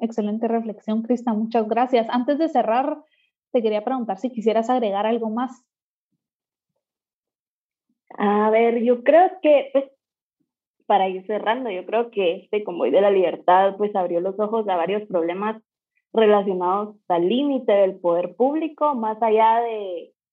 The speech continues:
Speaker 2: los requisitos de vacunación o las restricciones sanitarias que puedan haber en los países, eh, nos hace ver que, eh, en cualquier momento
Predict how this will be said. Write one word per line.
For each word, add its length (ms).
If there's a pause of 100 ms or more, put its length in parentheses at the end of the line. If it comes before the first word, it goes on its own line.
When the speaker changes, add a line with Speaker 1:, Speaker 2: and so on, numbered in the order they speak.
(160)
Speaker 2:
los 100
requisitos 560
de 80
vacunación 1000
o 60
las 160
restricciones 880
sanitarias 600
que 60
puedan 260
haber 200
en 100
los 160
países, 580 (460)
eh, 260
nos 200
hace 240
ver 420
que, 640 (100)
eh, 540 (640)
en 160
cualquier 460
momento 680